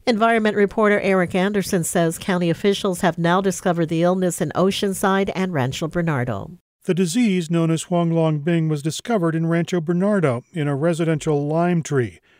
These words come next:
Speaker 2: prompting officials to set up an immediate quarantine zone. Crews are already surveying the area for more infections. California Department of Food and Agriculture's Alex Muniz says if the infected trees are found,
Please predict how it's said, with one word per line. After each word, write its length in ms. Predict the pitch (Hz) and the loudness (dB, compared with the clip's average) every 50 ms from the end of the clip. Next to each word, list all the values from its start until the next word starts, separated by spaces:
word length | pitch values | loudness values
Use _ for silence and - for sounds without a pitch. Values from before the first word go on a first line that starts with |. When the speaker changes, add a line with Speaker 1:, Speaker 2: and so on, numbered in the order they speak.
| _ _ _ _ | _ _ _ _
Speaker 2:
prompting 420 | - 131 131 135 - - 180 196 | -4 -4 -2 -2 -2 0 0 0
officials 520 | 226 - - 190 151 - - 165 165 175 - | 0 0 0 0 0 0 0 0 0 0 -2
to 120 | - 175 | -4 -4
set 240 | - - 160 151 156 | -2 -2 -2 0 0
up 180 | 160 156 - | 0 -2 -2
an 60 | 175 170 | -2 -2
immediate 580 | 175 175 170 156 156 151 143 151 156 151 - | 0 0 0 0 0 0 0 0 -2 -2 -4
quarantine 680 | - - 151 147 143 143 143 139 - - 151 147 147 143 | -4 -2 0 0 2 0 0 -2 -4 -2 -2 -2 -2 -2
zone. 520 | 123 - 151 147 139 131 120 113 98 90 - _ _ _ _ _ _ _ | -2 0 0 0 0 0 -2 -2 -6 -8 -14 _ _ _ _ _ _ _
Crews 340 | _ _ 151 143 135 123 113 | _ _ -2 -2 0 0 0
are 140 | 123 120 127 | 0 0 2
already 300 | 131 131 127 123 113 113 | 2 2 2 0 -2 -4
surveying 600 | - - 160 156 151 135 135 131 131 127 123 123 | -4 -2 0 0 2 2 2 2 2 2 0 0
the 180 | 123 123 123 | 0 0 0
area 320 | 127 127 127 127 123 127 120 | 0 2 2 2 0 0 -2
for 160 | - - 127 | -2 -4 -4
more 380 | 123 123 135 151 156 156 143 131 | -2 0 0 0 2 2 2 0
infections. 680 | 120 113 - - 127 113 110 - - 135 139 147 - - - _ _ _ _ _ _ - | -2 -4 -4 -4 -6 -6 -6 -6 -4 -4 -4 -4 -6 -10 -18 _ _ _ _ _ _ -2
California 420 | 165 156 156 135 - 160 151 147 | -2 0 0 0 0 -2 0 0
Department 460 | 135 147 - - 156 151 131 139 139 | -2 -2 -2 -2 -4 -2 -2 -2 -2
of 60 | 135 | -2
Food 240 | - - 175 170 143 | -2 0 0 0 0
and 100 | 147 151 | 0 -2
Agriculture's 880 | 160 151 156 160 147 - 165 151 151 147 - 165 160 170 180 - - - _ - - | -2 -2 -2 -2 -2 -2 -2 -2 -2 -4 -4 -4 -2 -2 -2 -4 -8 -14 _ -6 -4
Alex 400 | 151 151 151 147 135 - - - | -2 -2 -2 -2 -4 -6 -12 -10
Muniz 520 | 175 147 147 160 165 160 175 185 190 - - - - - - - _ | -6 -2 0 0 2 2 0 0 -2 -4 -8 -14 -20 -20 -20 -20 _
says 420 | - - 180 170 165 160 156 - - | -4 2 4 4 4 2 0 -6 -6
if 220 | - 196 185 180 | 0 0 0 0
the 140 | - 196 180 | 2 0 0
infected 440 | 170 156 - 190 180 165 - 170 139 | 0 0 0 -2 -2 0 -2 -4 -6
trees 320 | - - 175 165 160 135 | -2 0 2 2 2 2
are 120 | 139 147 135 | 0 -2 -2
found, 520 | - - 202 208 196 175 151 151 160 180 | -2 0 0 0 2 2 2 0 -2 -2